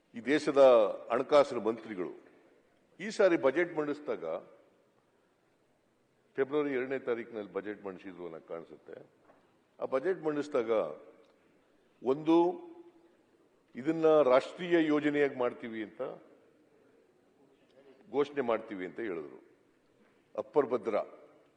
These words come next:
ಆಮೇಲೆ ಐದು ಸಾವಿರದ ಮುನ್ನೂರು ಕೋಟಿ ಕೊಡ್ತೀವಿ ಅಂತ ಅವ್ರು ಬಜೆಟ್ನಲ್ಲೇ ಘೋಷಣೆ ಮಾಡಿದ್ರು, ಐದು ಸಾವಿರದ ಮುನ್ನೂರು ಕೋಟಿ.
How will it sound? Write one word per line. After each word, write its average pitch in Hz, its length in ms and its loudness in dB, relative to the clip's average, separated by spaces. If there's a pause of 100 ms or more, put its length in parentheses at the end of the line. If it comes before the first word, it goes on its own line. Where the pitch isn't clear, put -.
(560)
ಆಮೇಲೆ 120 440 0 (840)
ಐದು 196 200 4
ಸಾವಿರದ 190 440 8
ಮುನ್ನೂರು 175 500 2
ಕೋಟಿ 226 420 4
ಕೊಡ್ತೀವಿ 165 420 2
ಅಂತ 151 120 -2
ಅವ್ರು 165 160 2
ಬಜೆಟ್ನಲ್ಲೇ 123 500 0
ಘೋಷಣೆ 101 420 -10
ಮಾಡಿದ್ರು, 71 260 -18 (1000)
ಐದು 131 120 -4
ಸಾವಿರದ 127 640 0 (1200)
ಮುನ್ನೂರು 120 320 -4
ಕೋಟಿ. - 380 -8